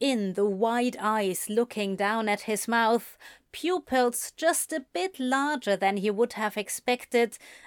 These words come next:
and those ridiculously rosy lips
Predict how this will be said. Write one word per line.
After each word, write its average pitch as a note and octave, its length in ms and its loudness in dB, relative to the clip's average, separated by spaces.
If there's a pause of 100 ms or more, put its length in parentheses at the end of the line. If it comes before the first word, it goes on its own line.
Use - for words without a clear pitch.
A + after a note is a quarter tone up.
(100)
and G#3+ 300 -2
those B3+ 360 0
ridiculously A3 1400 -4
rosy A3 500 0
lips G3+ 560 0